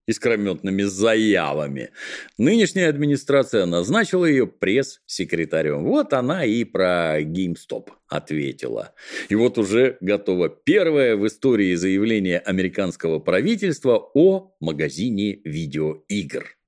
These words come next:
Гражданка Псаки сообщила, что американское правительство зорко присматривает за событиями на фондовом рынке.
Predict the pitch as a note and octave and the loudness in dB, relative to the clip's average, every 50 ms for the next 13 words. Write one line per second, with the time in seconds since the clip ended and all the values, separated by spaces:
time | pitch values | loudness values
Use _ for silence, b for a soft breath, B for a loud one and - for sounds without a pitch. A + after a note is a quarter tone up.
0 | _ - F#2 G2 C#3+ F3+ F#3+ F3 D3+ E3+ B3+ B3 G3+ E3+ A3 G3+ E3 - - - | _ -6 -2 0 2 2 2 2 0 0 0 0 0 0 -2 -2 -2 -6 -6 -2
1 | D4 C#4+ B3+ - B3+ A3+ - - - G#3 G#3+ G#3 F#3 F3+ D#3 - - - B2+ C#3 | -2 -2 0 -2 -4 -6 -2 0 2 2 4 4 4 2 2 -2 -6 -2 -2 0
2 | C#3 C3+ C3 B2 - - D3+ D#3+ F3+ F#3+ G3+ G3 A3+ G#3 - - F#3+ F#3 F#3+ - | 2 2 0 0 0 2 2 2 4 2 2 2 0 -2 0 0 0 0 0 2
3 | F#3+ F#3+ G3 A3 G3+ F#3 F#3 - - E3+ E3 E3 E3 E3+ F3 F#3 F#3 F#3 F3+ F3+ | 2 2 2 2 2 0 0 2 4 4 4 4 4 2 2 4 6 8 8 8
4 | F3+ E3 - - F#3+ E3+ - F#3 F#3+ F3 - - C#3 B2 A#2 A2+ G#2+ G#2 G2+ F#2 | 6 4 4 2 0 0 0 0 -2 0 0 0 0 2 4 4 4 4 2 2
5 | G2 G2 F#2+ G2 F#2+ F#2+ E2+ F2+ A2+ G#2+ - A#2+ G#2+ F#2 G2+ B2 C3 - D3+ D3+ | 2 4 4 4 4 2 2 0 0 0 0 0 0 2 0 -2 0 0 0 0
6 | D3+ D3+ D#3 D#3 D3+ C#3+ - - - F2 F2 F2 F2 E2+ F2 F2+ F2+ F#2 F#2 F#2+ | 0 0 0 0 0 0 -2 -4 -4 -2 -2 0 0 0 0 0 0 0 0 0
7 | F2+ D#2+ D#2+ E2 E2 D2+ C#2 C2+ C#2 C#2 C2+ - - B1+ A#1+ - | 0 0 0 -2 -2 -4 -4 -6 -8 -10 -10 -10 -8 -6 -6 -6